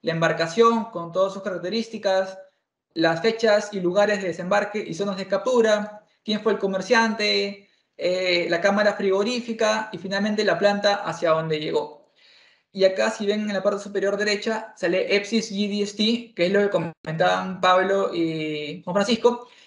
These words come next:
que este sistema te permite interoperabilizar con otros diferentes sistemas. Yo exporto esta información y cualquier sistema que esté basado en el G D S T lo puede leer y puede leer toda la información de la cadena productiva que se ha generado.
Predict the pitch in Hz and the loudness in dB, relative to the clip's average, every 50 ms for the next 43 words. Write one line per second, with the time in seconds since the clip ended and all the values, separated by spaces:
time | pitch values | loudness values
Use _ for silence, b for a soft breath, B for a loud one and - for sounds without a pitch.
0 | B B _ 202 196 160 - 220 220 - 226 - 208 - 240 226 226 226 214 214 | B B _ 0 2 2 2 0 0 -2 -4 -4 0 0 0 0 2 0 -2 -2
1 | - 185 185 208 202 - 214 214 214 - - - - 202 185 180 196 185 180 185 | -2 -4 -4 -4 -2 -2 -2 -2 -2 -4 -8 -6 -6 -6 0 2 2 2 4 4
2 | 185 180 175 180 190 196 185 240 220 196 180 175 - - - 185 175 180 196 208 | 2 2 2 0 -2 -4 -2 0 0 0 -2 -4 -12 -10 -8 -6 -4 -2 -2 -2
3 | 202 202 208 208 208 202 202 202 208 185 - 185 175 180 190 185 196 185 190 175 | -2 0 0 2 2 0 0 -4 -8 -4 -2 -2 -2 -2 -2 -4 -6 -6 -6 -8
4 | 160 190 185 185 190 202 220 - - - 180 196 208 208 - - - 220 220 220 | -4 -2 -2 -2 -2 -4 -4 -6 -8 -2 0 0 0 0 -2 0 2 2 2 2
5 | 220 208 202 - 226 202 - 214 208 202 202 202 - 220 226 226 - - - 185 | -2 -4 -4 -4 -6 -6 -4 -4 -4 -4 -4 0 0 0 0 0 -2 -8 -10 -6
6 | - - - - - 247 240 226 220 - 240 226 196 160 147 143 - - _ _ | -2 -2 -2 2 2 0 0 0 -2 -2 -2 -2 -2 -4 -8 -8 -12 -18 _ _
7 | _ _ 170 165 - 214 214 208 214 233 214 202 196 185 - - 165 160 160 160 | _ _ -12 -6 -2 0 0 0 0 2 2 4 4 2 2 -2 -6 -6 -6 -6
8 | 165 190 202 202 214 214 208 - - 226 240 226 - 170 170 160 - 190 190 190 | -4 -4 -4 -2 -2 -4 -4 -4 -2 -2 -2 -2 0 -2 -2 0 2 2 2 2
9 | 190 185 180 160 151 156 156 156 - 180 - - 180 180 180 180 175 175 180 175 | 2 2 2 2 2 2 0 -2 -4 -8 0 4 4 6 6 4 4 4 2 4
10 | 180 220 220 220 208 220 214 208 - 190 175 175 175 - 208 208 202 196 175 165 | 2 2 2 2 2 0 -2 -2 -4 -4 -4 -4 -4 -2 -2 0 0 0 -2 -2
11 | 156 156 151 160 165 170 170 170 170 165 160 165 - 180 180 180 175 214 208 208 | -2 -2 -4 -4 -4 -4 -4 -4 -4 -4 -6 -6 -6 -6 -6 -4 0 0 0 0
12 | 208 190 - 185 165 - - 175 160 143 - - - - - - | 0 -2 -6 -6 -6 -4 -4 -4 -4 -4 -4 -4 -4 -6 -8 -12